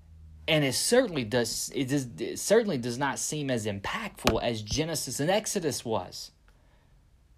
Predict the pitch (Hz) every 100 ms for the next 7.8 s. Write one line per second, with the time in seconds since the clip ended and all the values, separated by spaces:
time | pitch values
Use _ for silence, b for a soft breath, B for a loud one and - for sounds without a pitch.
0 | _ - - - _ - 104 113 120 -
1 | 113 110 101 117 110 107 101 95 95 95
2 | 101 98 110 104 - 98 95 101 92 85
3 | - - - b b b b b b b
4 | _ _ _ _ _ - 101 98 110 110
5 | 113 110 101 104 117 117 110 131 127 -
6 | 92 92 110 - _ - _ _ - 98
7 | 92 95 - - 123 - - -